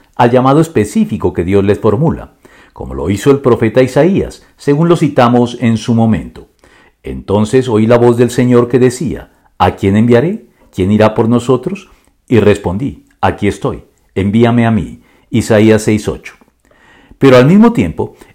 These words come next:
estas respuestas favorables al llamado de Dios por parte de estos personajes vienen precedidas por la elección irrevocable que Dios hace de ellos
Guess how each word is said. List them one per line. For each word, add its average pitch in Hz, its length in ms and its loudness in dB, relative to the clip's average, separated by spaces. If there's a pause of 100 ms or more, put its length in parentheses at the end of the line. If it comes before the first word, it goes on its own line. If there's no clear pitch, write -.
estas 147 260 2
respuestas 160 500 0
favorables 120 580 2
al 110 120 0
llamado 101 320 2
de 131 80 4
Dios 107 220 0
por 123 240 -2
parte 127 260 0
de 131 40 4
estos 139 220 -4
personajes 117 760 -2 (260)
vienen 156 280 2
precedidas 143 540 2
por 131 200 2
la 107 140 4
elección 104 500 0
irrevocable 151 760 0
que 135 120 -4
Dios 120 260 0
hace 139 180 -2
de 139 200 2
ellos 110 400 -2